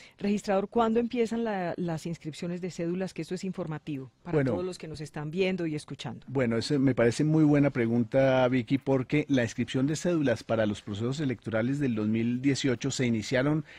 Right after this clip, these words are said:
Speaker 2: desde el once de marzo del dos mil diecisiete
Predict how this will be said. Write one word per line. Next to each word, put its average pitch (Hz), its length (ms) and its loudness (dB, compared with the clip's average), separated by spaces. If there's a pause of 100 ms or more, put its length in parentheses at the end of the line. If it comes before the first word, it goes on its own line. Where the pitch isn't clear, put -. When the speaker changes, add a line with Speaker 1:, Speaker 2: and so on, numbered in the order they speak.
(180)
Speaker 2:
desde 131 260 2
el 123 80 4
once 143 280 2
de 143 120 2
marzo 123 320 0
del 135 80 0
dos 113 160 -2
mil 113 120 0
diecisiete 123 600 -4